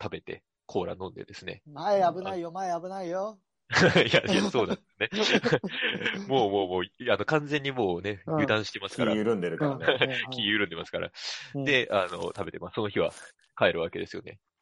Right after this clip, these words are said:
Speaker 2: うん。
Speaker 1: で、あの、まあ、次の日も、まあ、普通に、まあ、部活あるわけですけど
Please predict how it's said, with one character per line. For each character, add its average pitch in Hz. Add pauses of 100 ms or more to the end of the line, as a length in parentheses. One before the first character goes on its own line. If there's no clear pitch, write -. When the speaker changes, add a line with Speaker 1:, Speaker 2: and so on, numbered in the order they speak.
(240)
Speaker 2:
う 170
ん。 147 (480)
Speaker 1:
で、 98 (460)
あ 98
の、 92
ま 117
あ、 110
次 -
の 180
日 180
も、 92
ま 92
あ、 85
普 -
通 113
に、 101
ま 98
あ、 90
部 92
活 95
あ 107
る 92
わ 87
け -
で -
す -
け 82
ど 87